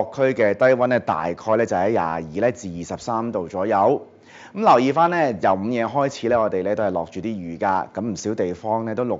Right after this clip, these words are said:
得呢一兩毫米嘅雨量。咁提返大家咧，出門口嘅時候咧，可能咧都要帶定把遮啦。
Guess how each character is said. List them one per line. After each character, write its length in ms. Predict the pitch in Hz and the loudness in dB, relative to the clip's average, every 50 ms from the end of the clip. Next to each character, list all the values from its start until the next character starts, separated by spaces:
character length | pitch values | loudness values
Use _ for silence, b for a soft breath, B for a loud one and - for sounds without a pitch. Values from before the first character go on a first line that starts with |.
| - - | -4 -4
得 100 | 120 113 | -4 -4
呢 120 | - 101 | -2 -2
一 80 | 127 139 | -2 0
兩 240 | 131 113 95 90 95 | 0 0 0 -2 -4
毫 140 | 90 90 78 | -8 -12 -14
米 160 | 76 78 82 87 92 | -12 -12 -10 -10 -10
嘅 200 | 92 101 98 98 | -6 -4 -4 -4
雨 200 | 98 95 87 92 | -4 -4 -6 -6
量。 280 | 101 101 92 90 85 82 B B B B B B | -4 -2 -2 -4 -6 -8 B B B B B B
咁 80 | 185 226 196 143 | -8 -2 0 0
提 60 | 113 | 0
返 180 | 107 147 160 160 | 2 2 2 2
大 160 | 139 110 107 | 2 2 2
家 80 | 107 | 2
咧， 80 | 120 127 | 2 2
出 140 | 127 - 135 | 2 -2 -6
門 120 | 107 90 | -6 -6
口 120 | 87 95 107 | -6 -2 -2
嘅 100 | 107 95 | -2 -2
時 120 | 92 - | -2 -6
候 80 | 90 76 | -8 -6
咧， 120 | 87 98 95 - | -4 -6 -6 -4
可 140 | 76 90 104 | -4 -2 -2
能 160 | 107 90 82 | -2 -4 -6
咧 80 | 85 87 | -10 -8
都 100 | - 104 | -6 -6
要 120 | 95 87 | -6 -6
帶 160 | 80 82 82 | -6 -8 -8
定 160 | 76 82 76 | -8 -10 -10
把 160 | 73 78 85 90 | -8 -8 -8 -8
遮 200 | - - 120 117 | -2 0 2 4
啦。 240 | 117 110 101 90 - | 4 4 2 2 -2